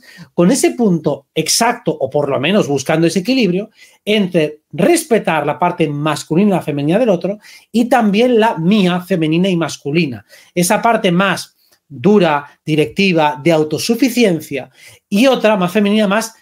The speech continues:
de cooperación, de empatía, de diplomacia, de conexión con el otro. Esas dos deberían estar en equili-, en equilibrio si queremos que la sociedad funcione. Si solo somos machos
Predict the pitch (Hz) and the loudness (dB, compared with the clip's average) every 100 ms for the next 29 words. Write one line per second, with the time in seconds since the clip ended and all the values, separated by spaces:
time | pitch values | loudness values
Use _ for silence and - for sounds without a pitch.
0 | _ - 185 220 196 170 170 147 143 - | _ -2 -2 0 0 2 2 0 0 2
1 | 220 170 156 175 _ _ 156 135 127 127 | 2 2 -2 -8 _ _ -6 -4 -6 -2
2 | 202 220 165 151 156 _ _ 127 131 143 | 0 2 2 -2 -6 _ _ -12 -6 -4
3 | 151 139 139 208 180 156 147 143 - - | -4 -4 0 0 -2 -2 -2 -4 -8 -2
4 | 170 170 143 - 170 143 131 214 226 156 | -2 0 -4 -2 -2 -2 0 0 0 -2
5 | 151 - _ _ _ _ _ _ _ _ | -2 -10 _ _ _ _ _ _ _ _
6 | - 277 247 320 214 170 202 311 - - | -2 0 2 2 2 2 0 0 -6 -18
7 | - 160 185 202 311 233 208 175 175 180 | -4 0 2 2 2 2 0 0 0 -2
8 | 208 175 185 208 185 240 247 - - - | 0 -2 0 0 2 0 -4 -10 -2 0
9 | 190 196 208 196 196 175 175 165 165 175 | 2 0 0 0 -2 0 -2 0 0 -2
10 | 160 151 127 120 - - - 208 185 339 | -4 -4 -6 -8 -16 -20 -4 0 4 4
11 | 285 233 190 180 - 156 165 202 226 - | 4 2 2 -2 -4 0 2 2 0 0
12 | 180 135 | 0 0